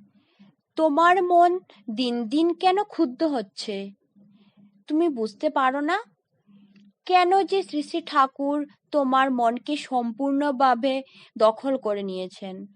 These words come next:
তাই তুমি তারই যন্ত্র হয়ে তোমার সকল কাজকর্ম করে চলেছ।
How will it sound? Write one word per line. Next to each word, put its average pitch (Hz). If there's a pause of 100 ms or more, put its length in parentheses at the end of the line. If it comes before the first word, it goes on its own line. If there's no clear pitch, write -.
(1120)
তাই 320
তুমি 370
তারই 311
যন্ত্র 277
হয়ে 330
তোমার 277
সকল 285
কাজকর্ম 247
করে 214
চলেছ। 190